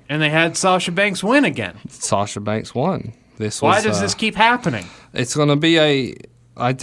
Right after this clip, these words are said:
Speaker 2: I, well, see, I told you a couple of shows ago that we're gonna have a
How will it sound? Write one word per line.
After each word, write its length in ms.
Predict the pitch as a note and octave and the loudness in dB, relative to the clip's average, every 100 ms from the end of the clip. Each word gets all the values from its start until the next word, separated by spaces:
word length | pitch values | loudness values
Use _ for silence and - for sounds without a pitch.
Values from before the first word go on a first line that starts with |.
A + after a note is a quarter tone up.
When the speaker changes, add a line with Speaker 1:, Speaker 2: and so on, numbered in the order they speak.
| - | -6
Speaker 2:
I, 120 | A2+ - | -6 -4
well, 160 | D#3+ | -4
see, 200 | - C#3 | 0 4
I 100 | D#3+ | 4
told 360 | A#3+ C#4+ D#4+ - | 6 4 4 0
you 180 | G2+ - - _ _ _ _ | -6 -8 -20 _ _ _ _
a 140 | _ _ | _ _
couple 240 | D3+ D3+ | -2 0
of 60 | C#3+ | -2
shows 260 | D#3+ A#3 E3 | 0 0 -2
ago 360 | A2+ D#2 F#2 B2 - | -4 -6 -8 -12 -4
that 160 | A#2 | -2
we're 140 | G#2+ B2 | 0 0
gonna 220 | B2+ B2 | 0 2
have 220 | C3 A#2+ | 0 2
a 400 | A#2+ A#2 A2+ - | 2 2 0 -4